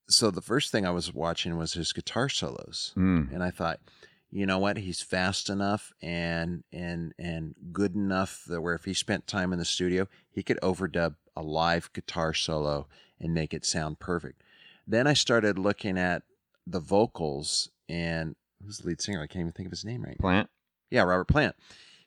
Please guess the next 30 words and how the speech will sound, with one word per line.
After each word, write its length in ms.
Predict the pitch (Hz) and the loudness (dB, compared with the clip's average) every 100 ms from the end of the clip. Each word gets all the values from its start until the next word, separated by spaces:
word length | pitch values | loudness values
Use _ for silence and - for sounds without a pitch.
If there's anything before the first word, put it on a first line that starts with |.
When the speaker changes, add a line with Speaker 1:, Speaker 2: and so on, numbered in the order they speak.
| _ _ _ _ _ - | _ _ _ _ _ 4
Speaker 1:
And 320 | 127 120 110 _ - | 8 8 4 _ -12
his 320 | 127 120 110 | -8 -6 -2
mic, 540 | 113 120 151 131 - | -2 2 2 2 -2
he 200 | - 127 | -10 -10
holds 300 | 113 110 110 | -8 -6 -6
it 100 | 113 | -4
really 180 | - 95 | -2 -4
close 340 | - - 87 - | -4 -4 -4 -4
to 100 | 107 | -4
his 140 | 104 | -4
mouth. 480 | 104 123 143 110 - _ - - - | -2 -2 -2 -6 -10 _ -20 -20 -6
So 500 | - 127 117 110 - - | 0 4 4 4 0 -8
you 200 | 113 147 | -6 -2
could 180 | 180 - | -2 0
overdub 580 | 117 101 101 110 104 95 | 0 0 0 2 2 0
his 260 | 98 90 | -4 -4
vocals 720 | 85 82 113 170 95 87 - | -4 0 0 0 -6 -6 -6
too 440 | - - 196 135 87 _ _ _ | -6 -4 -2 -2 -4 _ _ _
and 220 | - 113 | -8 -6
not 220 | 113 131 151 | -4 -4 -4
even 420 | 143 120 113 113 | -4 -6 -6 -4
know 720 | 120 147 160 101 92 76 71 | -2 -2 0 0 0 -2 -6
Speaker 2:
Oh. 0 | - - _ _ _ _ - | -12 -20 _ _ _ _ -14
Speaker 1:
because 320 | - 127 113 | -10 -6 -6
you 80 | 107 | -6
can't 380 | - 123 110 104 62 - _ - | -8 -6 -6 -6 -12 -20 _ -10
read 220 | 110 107 | -8 -4
his 180 | 107 92 | -6 -4
lips. 560 | 95 131 147 107 85 | -4 -2 -2 -2 -2
Speaker 2:
Yeah. 300 | 92 90 82 | 4 4 4